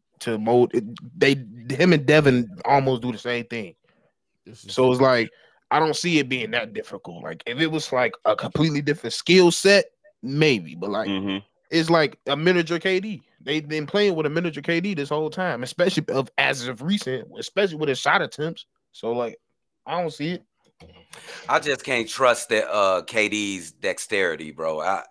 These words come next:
Speaker 4: I just, I had him picked to win the, uh, the West, but since he got this injury right after just coming back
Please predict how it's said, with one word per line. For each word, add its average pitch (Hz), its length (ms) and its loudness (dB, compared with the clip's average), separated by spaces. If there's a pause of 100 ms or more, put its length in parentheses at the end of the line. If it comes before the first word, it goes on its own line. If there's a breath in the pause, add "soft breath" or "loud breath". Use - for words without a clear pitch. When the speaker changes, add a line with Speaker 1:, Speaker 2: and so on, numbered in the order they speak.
(140)
Speaker 4:
I 214 120 0
just, - 400 -8 (180)
I 120 120 4
had 131 260 4
him 113 120 -6
picked 120 260 -6
to 113 60 -6
win 110 260 -2
the, 104 100 0
uh, 98 420 2
the 95 140 -6
West, 104 440 0 (720)
but 101 120 2
since 127 180 -2
he 139 100 -4
got 120 260 4
this 113 180 -2
injury 110 440 -2
right 110 260 4
after 113 240 0
just 110 340 -2
coming 107 320 -2
back 107 340 2